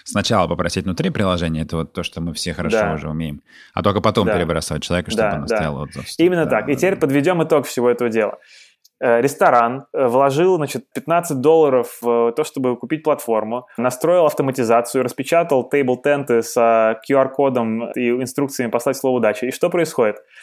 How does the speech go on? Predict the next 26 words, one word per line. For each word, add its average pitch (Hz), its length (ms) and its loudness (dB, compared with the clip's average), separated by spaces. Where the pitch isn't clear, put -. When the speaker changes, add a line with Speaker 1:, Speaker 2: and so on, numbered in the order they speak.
Speaker 2:
За 127 100 4
всё 180 220 2
это 139 420 2
теперь 139 300 0
на 127 100 4
полном 185 480 2
автопилоте 135 840 0
собираются 135 1000 2
телефоны, 131 800 0
делается 165 540 2
инфлюенсер-маркетинг 139 1120 0
и 151 160 0
собираются 156 540 2
пятизвёздочные 135 800 0
ревью 123 480 2
на 113 420 4
Яндекс.Карты, 123 800 0
и 139 360 2
идёт 151 220 2
работа 156 280 4
с - 80 -8
негативными 135 480 0
отзывами 143 440 2
приватно 127 480 2
до 117 220 4
этого. - 300 -4